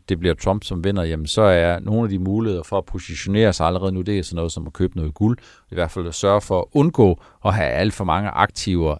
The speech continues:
i Mexico. Jeg tror ikke, han kommer til at bygge en mur ned mod Mexico, men i overført betydning, så tror jeg, at investorerne rygmarvsmæssigt og spilleregelsmæssigt vil få lidt ondt i maven, hvis det er sådan, at Donald Trump, han bliver,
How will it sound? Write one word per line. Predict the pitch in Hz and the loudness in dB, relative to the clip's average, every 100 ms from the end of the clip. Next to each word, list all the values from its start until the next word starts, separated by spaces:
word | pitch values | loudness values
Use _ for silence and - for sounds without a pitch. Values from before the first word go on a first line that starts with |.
| - | -6
i | |
Mexico. | 85 87 - - 76 - | -4 -4 -4 -8 -10 -6
Jeg | 104 | -6
tror | - 104 | 4 4
ikke, | - | 4
han | 98 | -2
kommer | - 85 | -4 -6
til | 78 98 | -4 -2
at | 85 | -2
bygge | - 101 104 92 | 0 0 0 -6
en | - 80 73 _ - | -6 -8 -10 _ 0
mur | 107 107 73 - _ | 4 4 2 -4 _
ned | 98 113 | 2 4
mod | 104 92 | 4 2
Mexico, | 90 98 - 90 - 90 | 0 -2 -4 -6 -2 -2
men | 85 82 | -2 -4
i | 80 | 2
overført | 104 120 - 82 | 4 4 4 -4
betydning, | 82 - 104 82 | -6 -4 -2 -2
så | - | -6
tror | 85 101 87 | -2 2 2
jeg, | 78 | 0
at | |
investorerne | 82 76 71 107 110 127 110 - - - | -4 -8 -4 2 4 4 0 -8 -20 4
rygmarvsmæssigt | 139 165 143 90 - 95 87 85 - | 4 6 2 2 0 -6 -6 -10 -14
og | |
spilleregelsmæssigt | - - 123 139 104 85 - 87 80 82 - _ - | -10 0 2 4 2 0 -2 -8 -6 -8 -12 _ -12
vil | 92 | -4
få | 104 | -2
lidt | 95 92 | 0 0
ondt | 95 87 | -2 -4
i | |
maven, | 82 80 92 98 - _ - | -2 0 0 -2 -6 _ -14
hvis | 87 | -12
det | - 62 | -10 -8
er | 73 | -8
sådan, | - 82 80 - | -8 -10 -14 -16
at | - 76 | -12 -8
Donald | 71 69 | -6 -8
Trump, | - 78 80 _ _ _ | -6 -8 -8 _ _ _
han | - 80 80 | -8 -6 -6
bliver, | 82 76 | -6 -6